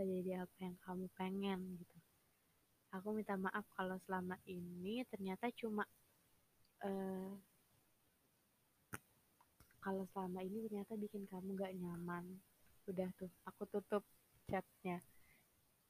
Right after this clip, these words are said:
Aku nggak balas chat terakhir dia. Aku tutup.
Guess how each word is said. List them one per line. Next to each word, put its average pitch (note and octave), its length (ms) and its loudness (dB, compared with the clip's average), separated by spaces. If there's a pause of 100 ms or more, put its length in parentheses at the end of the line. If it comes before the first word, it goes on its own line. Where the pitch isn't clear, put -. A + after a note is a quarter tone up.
(160)
Aku F3 200 -2
nggak F#3+ 220 6
balas F3+ 360 6
chat F3+ 180 -2
terakhir F3 320 2 (160)
dia. F3 340 4 (1500)
Aku G3 140 -2
tutup. G#3 540 6